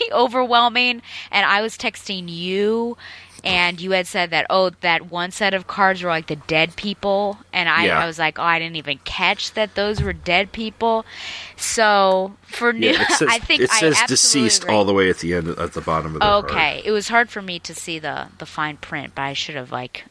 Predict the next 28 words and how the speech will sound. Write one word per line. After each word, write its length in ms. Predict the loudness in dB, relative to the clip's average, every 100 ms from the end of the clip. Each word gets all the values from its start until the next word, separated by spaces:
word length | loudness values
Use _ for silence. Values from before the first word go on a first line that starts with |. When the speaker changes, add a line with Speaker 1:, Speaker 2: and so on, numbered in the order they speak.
| _ 2
Speaker 1:
ogled 440 | 2 2 -4 -10
it 160 | -12 -12
more, 220 | -12 -8
I 100 | -8
suppose. 440 | -10 -16 -16 -18 -20 -16 -12 -12
So 180 | -2 2
I 120 | 2 2
totally 340 | -2 0 0
agree 580 | -2 -4 -2 -2 -4 -8 _ _
with 300 | 0 0 0
you. 160 | -2 0
I'm 160 | -2
glad 220 | -2 -2 0
that 160 | -4
you 80 | -6
said 260 | -4 -4 -2
that, 220 | -6 -6
because 320 | -8 -8 -10
for 180 | -8 -8
me, 260 | -4 -2
I 120 | 0 -2
just 180 | -6 -6
thought, 220 | -6 -4
"Wow, 460 | -2 0 0 -2 -12
this 260 | -12 -10 -6
is 320 | -8 -8 -12
really 420 | -14 -6 -2 -2 -2
large 640 | 2 2 2 -2 -6